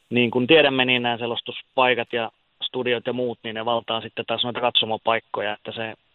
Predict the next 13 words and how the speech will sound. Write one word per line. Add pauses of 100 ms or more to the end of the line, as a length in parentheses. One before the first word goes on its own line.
(160)
kapasiteetti
on
sen
takia
nyt
pienempi
kuin
mitä
se
muuten
olisi,
mutta
siis